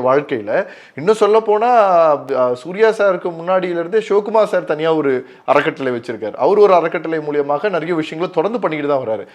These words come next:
அதோட அடுத்த வெர்ஷனா தான் அகரம் உருவாச்சு. அதோட அடுத்த வெர்ஷனா தான் திரு கார்த்திக் அவர்களுடைய உழவன்னு சொல்லி ஒரு, ஒரு ஃபவுண்டேஷன் உருவாச்சு.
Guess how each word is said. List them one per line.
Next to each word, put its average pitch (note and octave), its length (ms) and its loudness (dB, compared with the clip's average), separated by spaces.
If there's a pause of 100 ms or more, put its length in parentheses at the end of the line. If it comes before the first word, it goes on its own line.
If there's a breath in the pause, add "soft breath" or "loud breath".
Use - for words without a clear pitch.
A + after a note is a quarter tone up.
(280 loud breath)
அதோட G#3+ 440 8
அடுத்த G#3 380 6
வெர்ஷனா G3 440 -2
தான் G3 260 2
அகரம் F#3+ 240 -2
உருவாச்சு. - 520 -8 (420 loud breath)
அதோட G#3 280 8
அடுத்த G#3+ 360 8
வெர்ஷனா F3+ 460 2
தான் B2+ 420 0
திரு E3+ 140 -6
கார்த்திக் G#3+ 540 2
அவர்களுடைய E3+ 520 2
உழவன்னு A3 540 6
சொல்லி D#3 440 -4
ஒரு, A#2 520 -4
ஒரு B2+ 280 -6
ஃபவுண்டேஷன் C3 520 -4
உருவாச்சு. A2+ 320 -4